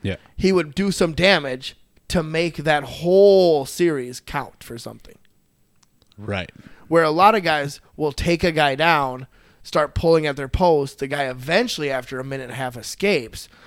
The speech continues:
Speaker 2: with zero cardio in the tank and then avoids the other guy for the whole round, right?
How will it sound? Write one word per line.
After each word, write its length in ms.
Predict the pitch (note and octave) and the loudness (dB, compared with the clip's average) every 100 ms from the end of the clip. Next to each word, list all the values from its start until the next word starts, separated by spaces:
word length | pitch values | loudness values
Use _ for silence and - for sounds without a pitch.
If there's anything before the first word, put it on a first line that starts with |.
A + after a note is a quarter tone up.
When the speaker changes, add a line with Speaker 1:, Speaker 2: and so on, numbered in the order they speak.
| - | -6
Speaker 2:
with 180 | C#3 B2+ | -6 -4
zero 420 | C#3 F3+ G3+ D#3+ | -2 6 6 6
cardio 420 | - E3 F3 D3+ | 4 2 2 0
in 60 | B2+ | -2
the 60 | |
tank 240 | B2+ C3+ C3 | -8 -8 -8
and 80 | C3+ | -8
then 80 | |
avoids 400 | C3 B2 D3+ E3+ | -8 -2 0 0
the 60 | C#3+ | -4
other 100 | B2+ | -8
guy 180 | A#2+ A#2+ | -8 -10
for 100 | B2+ | -10
the 100 | A#2+ | -10
whole 200 | B2+ A#2 | -8 -8
round, 280 | A#2+ G2 F2+ | -8 -12 -12
right? 280 | A2+ E3 | -10 -8